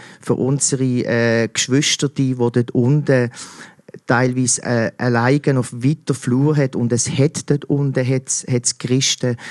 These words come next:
dass wir die wirklich in unserem Gebet dienen, für sie einstehen,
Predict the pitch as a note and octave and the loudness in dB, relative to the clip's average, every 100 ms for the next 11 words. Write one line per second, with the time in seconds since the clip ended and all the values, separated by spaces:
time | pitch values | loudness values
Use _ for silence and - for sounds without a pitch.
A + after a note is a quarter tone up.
0 | - A#2 - A#2 A#2+ A#2 A#2+ A#2+ A#2+ A#2 | -4 -4 0 0 2 2 2 0 0 0
1 | A#2+ - A#2 A2+ G#2+ A2+ C3 - - B2 | 0 0 0 0 0 0 0 -4 -2 2
2 | A#2+ A#2+ - - B2 B2 - - C#3 D#3 | 4 2 -4 -2 2 2 0 -2 2 4
3 | E3+ - C#3+ B2 | 4 2 2 2